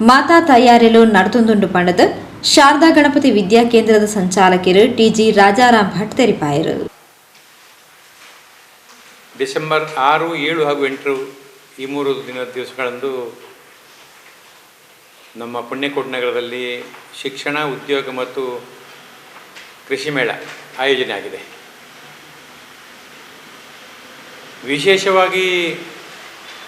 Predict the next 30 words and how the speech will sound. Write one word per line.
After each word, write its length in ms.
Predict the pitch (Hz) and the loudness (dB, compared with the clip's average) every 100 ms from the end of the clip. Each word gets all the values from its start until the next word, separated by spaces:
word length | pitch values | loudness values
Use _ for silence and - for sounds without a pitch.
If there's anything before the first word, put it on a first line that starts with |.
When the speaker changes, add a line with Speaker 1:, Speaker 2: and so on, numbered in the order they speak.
| - - - - | -20 -20 -16 -10
Speaker 2:
ಗ್ರಾಮಾಂತರ 440 | 123 139 175 196 185 | -4 0 0 -2 -4
ಪ್ರದೇಶಗಳಲ್ಲಿ 800 | 175 156 170 160 160 160 151 151 - - - - - | -4 -4 -4 -4 -4 -4 -6 -8 -14 -18 -18 -16 -12
ಶಿಕ್ಷಣ 260 | 156 185 175 | -8 -6 -2
ಪಡೆಯುವ 200 | 165 151 | -2 -2
ವಿದ್ಯಾರ್ಥಿಗಳಿಗೆ 960 | 143 151 143 139 139 139 135 127 - - - - - - | 0 0 0 -2 -4 -2 0 -2 -4 -10 -16 -18 -18 -12
ಮುಂದೆ 280 | 165 214 214 | -8 2 4
ಏನು 160 | 202 180 | 4 0
ಅನ್ನುವಂಥ 400 | 165 156 147 156 | -2 -4 -4 -2
ಪ್ರಶ್ನೆ 480 | 139 139 123 147 127 | -2 -4 -8 -10 -8
ಸಹಜವಾಗಿ 840 | 127 131 131 123 120 123 120 107 - - - - | -6 -6 -4 -6 -6 -10 -12 -14 -18 -20 -20 -4
ಕಾಡ್ತಾ 260 | 120 123 117 | -4 -2 -6
ಇರ್ತದೆ. 520 | 95 - 87 - - - - - - - - - - - - - - - - - - - - - - - 120 | -8 -12 -16 -18 -20 -20 -20 -20 -20 -20 -20 -20 -20 -20 -20 -20 -20 -20 -20 -20 -20 -20 -20 -20 -20 -20 -14
ನಾನು 180 | 131 139 | -8 -4
ಎಸ್ 180 | 139 156 | -4 -6
ಎಸ್ 140 | 147 | -8
ಎಲ್ 140 | 156 147 | -6 -2
ಸಿ 80 | |
ಆದ 140 | 143 135 | -2 -4
ನಂತರ, 240 | 139 135 | -6 -8
ಪಿ 180 | 131 151 | -8 -8
ಯು 80 | 147 | -8
ಸಿ 120 | 147 | -6
ಆದ 60 | 131 | -6
ನಂತರ 120 | 135 | -6
ಏನು 240 | 165 156 | -8 -6
ಕಲಿಬೇಕು, 580 | 139 131 127 120 120 117 - - - - | -6 -6 -6 -8 -12 -14 -18 -20 -20 -20
ಒಂದು 140 | 127 | -16
ಜಿಜ್ಞಾಸೆ 460 | 120 123 135 127 127 | -16 -10 -8 -6 -6
ಅವರಲ್ಲಿ 220 | 120 - | -8 -8
ಇರ್ತದೆ. 440 | - - - - | -10 -10 -12 -14